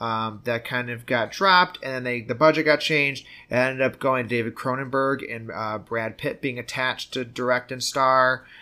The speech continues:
Um, they also wanted Leonardo DiCaprio to be in it, and then Christian Bale would literally be like, No,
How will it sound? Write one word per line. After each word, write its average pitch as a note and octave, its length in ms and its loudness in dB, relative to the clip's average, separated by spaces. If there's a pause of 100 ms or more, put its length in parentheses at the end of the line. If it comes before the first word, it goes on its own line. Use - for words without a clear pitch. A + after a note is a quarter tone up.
(160)
Um, G2+ 440 -4
they A#2+ 100 0
also A#2 240 -4
wanted A2+ 200 -6
Leonardo G#2+ 380 -6
DiCaprio D#3+ 520 2
to C#3+ 80 0
be C#3 180 0
in C3+ 100 -2
it, C3 320 -4 (360)
and C3+ 100 -4
then C3 140 0
Christian D#3 380 -2
Bale C#3 240 6
would B2 100 2
literally C#3+ 180 4
be C3 60 2
like, B2 260 2
No, E3 320 2